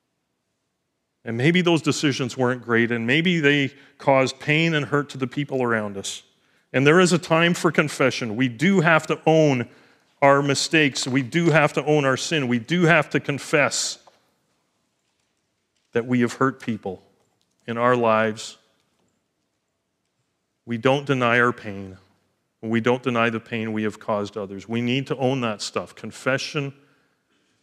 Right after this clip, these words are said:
is part of reconciliation, but we also need to look at where God has brought us because of those decisions and determine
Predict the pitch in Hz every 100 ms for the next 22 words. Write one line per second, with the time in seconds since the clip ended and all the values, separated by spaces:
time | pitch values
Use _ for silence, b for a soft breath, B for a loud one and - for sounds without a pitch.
0 | _ _ _ _ - 113 - - 120 113
1 | 117 110 113 - 117 110 107 120 - 101
2 | 104 113 120 127 139 147 170 147 139 -
3 | 127 127 123 113 107 110 123 135 135 107
4 | 110 113 113 117 - - 110 - 147 156
5 | 156 131 120 - 113 - 113 98 101 95
6 | 127 104 104 98 - 131 135 131